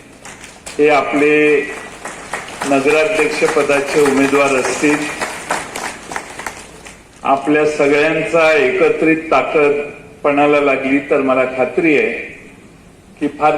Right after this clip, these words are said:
चांगल्या मताने, मताधिक्याने विशाल शिंदे विजयी होतील. विशाल शिंदे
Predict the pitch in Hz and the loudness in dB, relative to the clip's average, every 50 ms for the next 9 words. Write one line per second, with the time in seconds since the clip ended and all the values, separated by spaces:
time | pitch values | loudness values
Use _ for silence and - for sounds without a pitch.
0 | - - - 143 131 135 147 156 170 180 175 - 156 147 147 - 151 139 139 139 | -2 -2 -2 0 0 2 2 2 2 2 2 2 0 0 0 2 2 2 2 2
1 | 147 151 156 156 156 156 135 - - - 131 135 135 - 156 143 143 139 139 135 | 0 2 2 0 0 -2 -4 -6 -10 -10 -8 -6 -2 0 0 0 2 0 -4 -2
2 | - - 143 135 139 143 147 151 151 139 131 131 127 - - 143 127 135 131 - | 0 0 0 0 2 0 0 0 -2 -2 -2 -4 -4 0 0 0 0 0 -2 -4
3 | - 135 120 120 123 135 139 135 131 123 131 127 - 120 120 117 110 131 143 147 | -4 -2 0 2 2 2 4 4 2 0 0 -2 -4 -4 -4 -2 0 2 2 2
4 | 147 143 139 139 139 151 151 151 151 151 - - - - - - - - - - | 4 2 2 2 2 2 0 0 0 -2 -6 -12 -16 -18 -20 -20 -20 -20 -20 -20
5 | - - - - - - - - - - - - - - - - - - - - | -20 -20 -20 -20 -20 -20 -20 -20 -20 -20 -20 -20 -20 -20 -20 -20 -20 -20 -20 -20
6 | - - - - - 143 139 135 - 165 147 143 147 143 147 - 147 143 135 135 | -20 -20 -20 -8 -2 -2 -2 0 0 0 0 2 0 0 -2 0 0 0 2 2
7 | 139 147 151 151 151 156 151 147 139 - - | 2 4 4 4 4 4 4 2 0 -2 -4